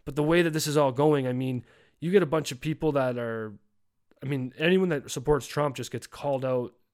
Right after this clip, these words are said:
absolutely barraged to the form that, like, they're told that they're, like, terrible people. Like, I mean, you keep telling people that, they're probably gonna start acting terrible. And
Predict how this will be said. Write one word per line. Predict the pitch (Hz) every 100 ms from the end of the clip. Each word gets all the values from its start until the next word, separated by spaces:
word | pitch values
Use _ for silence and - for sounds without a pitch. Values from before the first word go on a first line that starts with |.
| _ _ _ _ _ _
absolutely | 135 127 135 127
barraged | 120 117 117 123 123 117 104 - _ _ _ _ _ _ _ -
to | 147
the | 135
form | - 139 131
that, | 123
like, | 120 117
they're | 131 127
told | - 143 143 135
that | 123
they're, | 120 113
like, | 107 104
terrible | - 131 120
people. | 110 131 127 127
Like, | 120 113
I |
mean, | 127 123 -
you | 139
keep | 135 233
telling | - 135 180
people | 160 120
that, | 110
they're | 104
probably | 117 - 120
gonna | 190 226
start | - 165
acting | 123 135 120
terrible. | 92 117 147 - _ _ _ _ _ _ _ _ -
And | 123 123